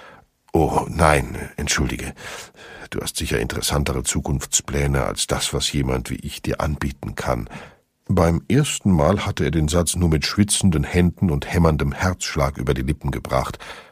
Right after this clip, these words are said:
Weil es sich so plump anhörte, dass nicht mal ein Volltrunkener darauf reinfallen konnte.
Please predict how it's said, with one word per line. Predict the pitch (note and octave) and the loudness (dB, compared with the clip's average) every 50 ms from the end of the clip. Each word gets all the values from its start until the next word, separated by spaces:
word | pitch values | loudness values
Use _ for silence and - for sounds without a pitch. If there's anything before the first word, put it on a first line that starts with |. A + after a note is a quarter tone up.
| _ _ _ _ _ _ - | _ _ _ _ _ _ -14
Weil | - - - | -10 -8 -4
es | - - - - | -2 -2 -2 -2
sich | - D#2 - | -2 0 0
so | - - D2 | 0 -2 -2
plump | - - - - - E2 G#2 C3+ - - - - | -6 -8 -12 -6 -4 -2 -2 -2 -2 -6 -6 -2
anhörte, | - F2 F#2 F2+ D#2+ D2+ F#2 F#2+ F#2 - - G2 F2+ - - - - - - - - | 0 0 0 0 2 2 4 4 4 2 0 0 0 -2 -6 -16 -16 -18 -18 -12 -8
dass | - E2+ - | -6 -2 0
nicht | - F2+ - - | 2 0 2 4
mal | E2+ D#2+ - | 2 4 4
ein | C2 D2 C#2+ | 4 2 0
Volltrunkener | - - - - - A2+ - - - - F2 D#2+ - - D#2 D2+ B1+ | -2 0 2 2 2 2 0 -2 0 0 0 0 0 -2 -4 -4 -2
darauf | B1 A#1 A#1 B1 B1 - - | -2 0 0 0 -2 -2 -2
reinfallen | B1+ C#2+ C#2+ C2 - - C#2 C#2 C2 B1 | -2 -2 -2 -2 -2 -2 -2 -2 -4 -4
konnte. | - - - C#2 C2+ - - - | -6 -6 -6 -6 -6 -8 -12 -14